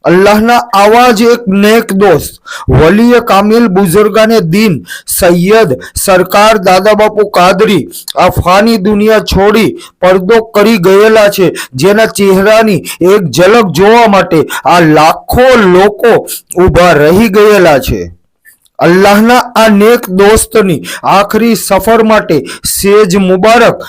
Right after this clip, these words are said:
જે આપ નિહાળી રહેલા છો, એ સેજ મુબારક પણ ગવાહી આપે છે કે આ દુનિયાના કોઈ આમ ઇન્સાન નહીં, પરંતુ એક વલીએ કામિલ બુઝુર્ગાને દીનની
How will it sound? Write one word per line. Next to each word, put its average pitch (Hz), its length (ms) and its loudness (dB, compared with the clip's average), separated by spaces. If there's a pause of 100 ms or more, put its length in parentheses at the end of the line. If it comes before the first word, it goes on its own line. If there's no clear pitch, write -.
(120)
જે 165 240 0
આપ 208 360 2
નિહાળી 190 560 2
રહેલા 214 400 2
છો, 180 200 -2 (320)
એ 190 140 2
સેજ 202 460 0
મુબારક 214 640 0
પણ 208 160 0 (300)
ગવાહી 208 540 2
આપે 214 400 2
છે 226 240 0
કે 170 200 0 (200)
આ 208 220 2 (160)
દુનિયાના 208 640 0 (200)
કોઈ 214 220 0 (140)
આમ 202 340 0
ઇન્સાન 208 640 -2
નહીં, 202 340 0 (240)
પરંતુ 220 500 0 (280)
એક 220 100 -2 (140)
વલીએ 220 400 2
કામિલ 185 500 0 (300)
બુઝુર્ગાને 214 760 0
દીનની 208 580 0